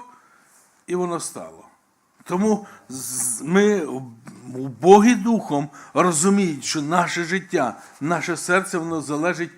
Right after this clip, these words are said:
від нашого Господа. Якщо Господь йому, е, скаже «стоп», воно стане.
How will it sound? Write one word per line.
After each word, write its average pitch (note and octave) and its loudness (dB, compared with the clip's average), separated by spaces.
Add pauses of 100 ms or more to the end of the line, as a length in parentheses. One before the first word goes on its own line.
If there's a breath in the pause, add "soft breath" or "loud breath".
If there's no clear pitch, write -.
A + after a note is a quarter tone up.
(240 loud breath)
від C#3 -8
нашого D#3 -4
Господа. A2 -10
Якщо F3 0
Господь G3 2
йому, G3 -2 (320 loud breath)
е, E3 4
скаже G3+ 6
«стоп», F3+ 2 (840 loud breath)
воно D#3+ -6
стане. G2+ -8